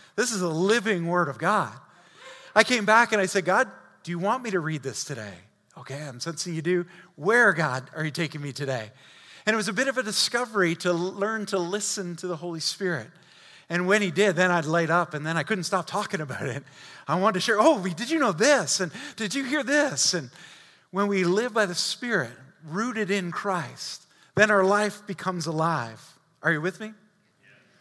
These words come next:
It's about Jesus. Jesus lived and died for us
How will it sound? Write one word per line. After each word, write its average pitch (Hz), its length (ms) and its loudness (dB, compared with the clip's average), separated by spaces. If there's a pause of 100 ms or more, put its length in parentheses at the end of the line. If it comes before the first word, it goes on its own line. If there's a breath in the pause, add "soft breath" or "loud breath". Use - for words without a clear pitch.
(680 soft breath)
It's 190 200 0
about 202 600 4 (260)
Jesus. 147 840 -6 (480 soft breath)
Jesus 185 500 -6
lived 202 600 -2 (120)
and 151 200 -10
died 170 400 -2
for - 200 -12
us - 600 -8